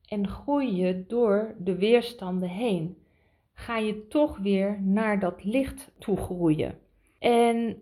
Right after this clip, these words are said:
ik wil je voorstellen vandaag om eens even na te gaan hoe jij om bent gegaan met die ene keer of die paar keer al in je leven waar je echt omringd was met de duisternis. Dat je je echt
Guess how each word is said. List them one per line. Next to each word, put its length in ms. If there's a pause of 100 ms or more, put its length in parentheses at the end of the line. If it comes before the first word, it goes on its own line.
(140)
ik 160
wil 120
je 140
voorstellen 560
vandaag 720
om 180
eens 180
even 500
na 220
te 140
gaan 380 (120)
hoe 220
jij 540
om 280
bent 260
gegaan 720
met 540
die 200
ene 420
keer 340
of 100
die 300
paar 260
keer 280
al 140
in 160
je 100
leven 540
waar 200
je 160
echt 420 (800)
omringd 540
was 300
met 260
de 120
duisternis. 720
Dat 220
je 100
je 260
echt 360